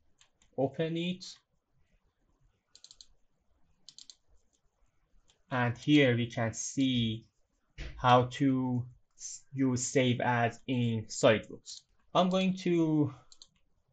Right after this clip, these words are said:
explain this. The first argument is the location you want to, uh, save your document, and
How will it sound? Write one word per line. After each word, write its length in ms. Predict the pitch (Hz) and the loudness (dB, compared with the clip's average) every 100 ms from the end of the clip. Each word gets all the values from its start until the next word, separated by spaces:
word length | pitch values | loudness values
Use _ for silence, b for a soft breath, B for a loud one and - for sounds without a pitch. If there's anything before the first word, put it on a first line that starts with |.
| _ _ - - _ _ - | _ _ -20 -20 _ _ -6
explain 500 | 147 - 143 156 123 | -4 0 2 2 2
this. 360 | 147 175 - _ _ - _ - - | 0 -2 -8 _ _ -20 _ -8 2
The 140 | 165 | 2
first 460 | 160 - 175 175 - | 2 6 8 8 6
argument 680 | 156 147 147 139 139 143 143 - | 4 4 2 4 4 2 0 -2
is 320 | 147 143 120 120 | 2 4 2 2
the 300 | 127 123 120 | 6 6 4
location 460 | 120 143 139 147 | 2 2 2 0
you 160 | 131 120 | 0 -2
want 340 | 123 127 127 | 0 -2 -4
to, 560 | - 135 131 127 127 123 - _ _ _ _ - | -2 0 0 0 -2 -6 -12 _ _ _ _ -8
uh, 600 | - 113 110 107 107 104 - _ _ _ _ _ _ _ _ - | 2 4 6 8 6 2 -4 _ _ _ _ _ _ _ _ -12
save 420 | - 147 139 123 | 0 6 6 4
your 460 | 127 123 117 113 - _ _ _ _ _ _ _ _ - | 2 4 4 2 -2 _ _ _ _ _ _ _ _ 2
document, 640 | 143 131 113 120 165 - _ - - | 2 4 2 2 0 -4 _ -8 2
and 460 | 120 117 113 120 | 4 6 4 -2